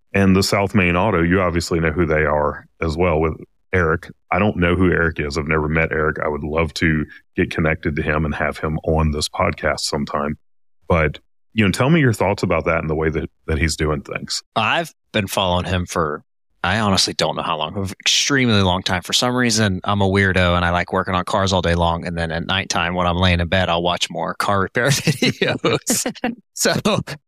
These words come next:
Speaker 2: him and Scanner Danner, I've been subscribed to for years. And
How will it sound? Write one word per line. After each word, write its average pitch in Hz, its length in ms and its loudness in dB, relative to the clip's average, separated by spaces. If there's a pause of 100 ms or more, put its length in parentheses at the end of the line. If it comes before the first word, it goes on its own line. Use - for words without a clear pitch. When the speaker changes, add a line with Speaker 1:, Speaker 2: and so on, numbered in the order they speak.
(100)
Speaker 2:
him 147 320 0
and 131 120 2
Scanner 123 400 0
Danner, 110 320 2
I've 101 180 0
been 104 140 0
subscribed - 580 -2
to 98 120 -2
for - 140 -4
years. 104 540 2 (320)
And 110 600 0